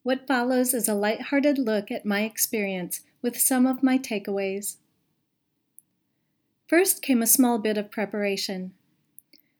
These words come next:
Opening Chumley's book, I set to work diffusing Charlotte's usual schedule into a simple timetable by which I would pattern my own. Looking over the daily routine made it clear that Charlotte Mason budgeted her time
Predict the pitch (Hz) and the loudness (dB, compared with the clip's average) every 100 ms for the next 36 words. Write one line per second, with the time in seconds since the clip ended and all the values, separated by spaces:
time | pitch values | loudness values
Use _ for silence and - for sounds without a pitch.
0 | _ _ _ 240 254 320 330 339 - 269 | _ _ _ 0 4 8 8 8 4 6
1 | 247 262 262 - 233 196 202 - - 247 | 6 6 4 2 2 2 -2 -12 -2 0
2 | - 330 330 - 254 254 247 214 - 226 | 2 2 0 -4 -2 0 0 -2 -6 -2
3 | 262 262 311 311 294 247 214 214 208 - | 2 4 6 4 2 -4 -2 -2 -4 -2
4 | 247 330 330 220 202 - 196 185 202 202 | 2 2 2 -2 -2 -2 -4 -4 -4 -4
5 | - - _ 240 240 226 190 269 269 320 | -10 -20 _ -2 0 0 2 4 4 4
6 | 311 - 226 226 220 - 190 190 190 - | -2 -4 -2 -2 -4 -4 -6 -4 -6 -4
7 | 226 226 294 240 202 208 - 196 202 208 | 0 2 2 0 -2 -4 -6 -6 -4 -2
8 | 208 240 269 190 185 - _ _ _ _ | -2 2 0 0 -8 -12 _ _ _ _
9 | _ _ _ _ _ - 302 415 403 320 | _ _ _ _ _ 2 2 0 2 4
10 | 269 262 226 220 220 226 208 208 208 254 | 4 4 4 4 4 2 2 0 0 0
11 | 226 208 208 208 - - 262 240 196 190 | 2 2 2 0 -2 -6 -2 -2 -2 -6
12 | - - - 220 240 311 247 233 220 240 | -10 -8 -6 -2 2 2 2 0 2 0
13 | 208 202 208 247 240 254 254 - 269 - | -2 -2 -2 0 0 0 -2 -4 -4 -4
14 | 214 196 202 | -8 -6 -8